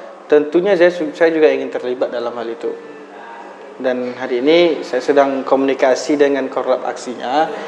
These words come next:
ingin duduk bersama, ingin cerita panjang lebar lah tentang persoalan itu. Jikalau itu memang menjadi persoalan masyarakat, kerugian negara gitu kan,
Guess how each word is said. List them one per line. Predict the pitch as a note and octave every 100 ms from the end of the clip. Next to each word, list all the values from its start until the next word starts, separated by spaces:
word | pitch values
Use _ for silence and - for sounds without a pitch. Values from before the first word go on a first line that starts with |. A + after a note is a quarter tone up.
| - - -
ingin | C3+ C3+
duduk | C3+ C3 C3
bersama, | B2 A#2 A#2+ D3+ D3+ C#3 - - C#3
ingin | C3 C#3 C#3 C3+ - - - - -
cerita | - C#3 C#3 D#3
panjang | C#3+ C#3+ C3
lebar | A#2+ C#3+ B2
lah | A#2+ - - - - - -
tentang | C3 B2+ B2+ B2 B2
persoalan | A#2 B2 - B2 B2 A#2+
itu. | A#2+ E3 F3 - - - -
Jikalau | D3+ F3 E3+
itu | E3+ F3 A#3 G#3
memang | F#3 F3+ F3
menjadi | E3 D#3 D3+
persoalan | D#3 D#3 D#3+ D3 C#3+
masyarakat, | C#3 - - - D#3+ F#3+ - - - - - - - D3
kerugian | C#3+ C#3 D3+ C#3
negara | B2 A#2 C3+ F#3 F3+ E3
gitu | -
kan, | D3